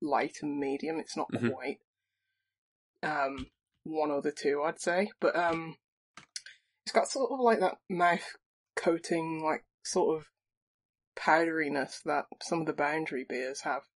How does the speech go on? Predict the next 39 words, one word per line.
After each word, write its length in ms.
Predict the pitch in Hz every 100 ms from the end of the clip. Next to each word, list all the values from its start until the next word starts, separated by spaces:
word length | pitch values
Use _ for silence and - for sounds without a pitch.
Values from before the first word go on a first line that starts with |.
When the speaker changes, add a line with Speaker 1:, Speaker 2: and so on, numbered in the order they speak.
| _ _ _ _ _ _ _ _ _ - -
Speaker 1:
Just, 260 | 214 -
just 180 | - 214
a 40 | 180
little 380 | 165 175 -
bit 180 | 165 156
of 80 | 143
that, 220 | 139 - _
little 180 | 170 156
bit 160 | 214
of 60 | 156
that 200 | 151 135
sensation. 680 | - 156 - 139 156 - 143 -
But 120 | - -
Speaker 2:
Yep. 260 | 101 - - _ _ _
Speaker 1:
yeah, 200 | 196 208
Speaker 2:
Yeah. 80 | - - _
Speaker 1:
really 360 | 170 180 196 190
fruity. 560 | - 175 170 - 165
I, 220 | 139 139 165
I'd 100 | -
say 200 | 185 170
the 100 | 165
fruit 300 | - 165 156
is 80 | -
probably 280 | - 156 151
a 40 |
bit 140 | - -
more, 360 | 160 151 151 - _ _ _ _ _ _ _ _ _ _ _ -
bit 100 | 208
stronger 480 | - 226 214 214 202
on 180 | 190 175
the 120 | 170
nose 460 | 160 160 185 226
than 120 | 220 175
it 100 | 165
is 100 | 170
in 120 | 165
the 80 | 147
taste. 680 | - 151 175 220 - -